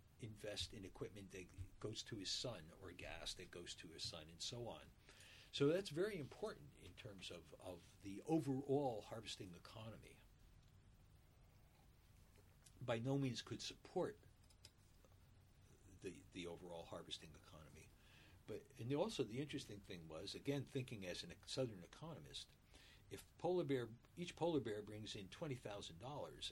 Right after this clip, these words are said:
and the overall quota for Canada's roughly five hundred bears, I don't know exactly what it is these days, then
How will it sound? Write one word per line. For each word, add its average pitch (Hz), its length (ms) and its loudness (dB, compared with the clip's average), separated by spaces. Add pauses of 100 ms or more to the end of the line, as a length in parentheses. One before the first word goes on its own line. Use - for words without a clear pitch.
and 87 300 -6
the 90 140 -4
overall 113 440 4
quota 135 400 4
for - 140 -12
Canada's 98 680 -4 (560)
roughly 95 300 -6
five 101 320 -6
hundred 78 280 -8
bears, 82 520 -4 (420)
I 80 60 -12
don't 82 200 -14
know 80 140 -10
exactly 85 460 -6
what 76 160 -10
it 76 160 -12
is 98 240 -4
these 101 220 -4
days, - 340 -8 (640)
then 107 200 0